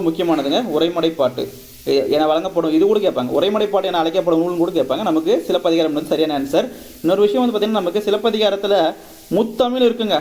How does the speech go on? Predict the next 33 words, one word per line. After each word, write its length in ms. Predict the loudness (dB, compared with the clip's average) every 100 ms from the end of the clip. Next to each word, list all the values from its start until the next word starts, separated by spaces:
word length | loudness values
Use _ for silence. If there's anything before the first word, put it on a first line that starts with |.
| -4 -6
முத்தமிழ் 400 | -4 0 0 2
இருக்கக்கூடிய 340 | 2 0 0 0
நூல் 200 | 0 0
கேட்பாங்க. 280 | 0 0 -4 -2
அதாவது 220 | 0 0 0
இயல், 240 | 2 2 2 0
இசை, 160 | 0 0 2
நாடகம். 320 | 0 0 -4 -12 -18 -20 -10 -2
இயல், 200 | 0 2
இசை, 160 | 2 2 0 -4 -2
நாடகம், 360 | 0 0 -2 -6 -16 -8 2
இது 100 | 2 4
மூணுமே 300 | 2 4 0 2
கலந்த 260 | 0 0 0
நூல் 200 | 2 4 4
எதுனா 180 | 2 0
நமக்கு 240 | -2 0 -2 -2
சிலப்பதிகாரமுங்க. 720 | -2 0 0 2 2 2 0 0 0
மிக 120 | 0 0
முக்கியமானது. 460 | 0 0 0 -2 -8 -14 -6 -2
ஏன்னா 140 | 0 2
இது 80 | 0
வந்து 140 | 0 0
நாடக 320 | 0 0 0
வடிவிலும் 340 | 2 2 2
இருக்குது. 220 | 0 2 2
இது 80 | 2
கூட, 120 | 0 2
இதுல 200 | 4 4
இருக்கக்கூடிய 320 | 4 2 0 2
பாடல் 280 | 2 2 0
வரிகள். 280 | 0 0 0
ஓகேவா? 200 | 2 2